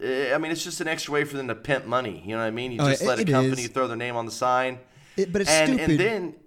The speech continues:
Speaker 2: It's stupid because everybody still calls it Sandstone. It's, it's like in Chicago.
Speaker 1: Everybody still does.
Speaker 2: It, it,
Speaker 1: Everybody still does.
Speaker 2: Something
Speaker 1: And,
Speaker 2: happened
Speaker 1: and they
Speaker 2: while, something happened while you were gone, Brian. I'm, I'm not sure if you're aware of this. Big news. Um, so the, the, the tallest building in Chicago.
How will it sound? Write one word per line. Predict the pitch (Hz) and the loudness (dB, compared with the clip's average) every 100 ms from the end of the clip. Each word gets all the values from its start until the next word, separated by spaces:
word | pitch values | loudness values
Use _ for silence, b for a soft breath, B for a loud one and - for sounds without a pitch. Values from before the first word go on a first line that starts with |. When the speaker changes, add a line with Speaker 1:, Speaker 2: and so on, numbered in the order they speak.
| _ _ - | _ _ -6
Speaker 2:
It's | 165 | -2
stupid | 285 214 | 2 2
because | 165 165 156 | 2 4 6
everybody | 175 190 165 | 6 8 6
still | 139 151 | 6 4
calls | 147 131 | 4 2
it | 123 | 0
Sandstone. | 135 117 117 104 104 - | 0 0 -2 -6 -8 -6
It's, | 156 | -6
it's | 131 160 - | -2 -2 -2
like | 175 180 - | -2 -2 -2
in | 151 | -6
Chicago. | 139 123 139 | -2 2 4
Speaker 1:
Everybody | 135 143 131 | 4 2 0
still | - 139 | -2 0
does. | 143 143 - - - - | 4 4 2 -8 -16 -8
Speaker 2:
It, | 151 | -4
it, | |
Speaker 1:
Everybody | 113 123 127 127 | 2 2 2 -4
still | 127 - 127 | -4 -2 2
does. | 123 95 - - | 2 2 -4 -10
Speaker 2:
Something | - 196 226 | 0 2 4
Speaker 1:
And, | 185 | 2
Speaker 2:
happened | 135 | 2
Speaker 1:
and | 135 147 | 0 2
they | |
Speaker 2:
while, | 147 143 - _ _ _ | 2 0 -6 _ _ _
something | - 214 175 | -4 0 2
happened | 165 156 | 2 2
while | 139 135 | 2 2
you | 139 | 2
were | |
gone, | 127 143 131 | 2 0 0
Brian. | 117 113 113 | -2 -6 -8
I'm, | 127 135 | -6 -4
I'm | 139 | -4
not | 135 | -4
sure | - | -2
if | 135 | -2
you're | 127 | 0
aware | 123 131 | 2 2
of | 131 | 2
this. | 131 127 | 2 -2
Big | 139 175 151 | 4 4 4
news. | 151 151 147 - | 0 0 -2 -6
Um, | 131 127 127 123 117 b b b b - | -4 -2 -2 -4 -8 b b b b -14
so | 135 - | -4 0
the, | 151 147 | 2 2
the, | 143 135 | 2 0
the | 135 | -2
tallest | 135 180 226 208 - | -2 0 2 2 4
building | 180 156 | 4 4
in | 139 | 2
Chicago. | - 139 117 113 64 | 0 0 -2 -4 -14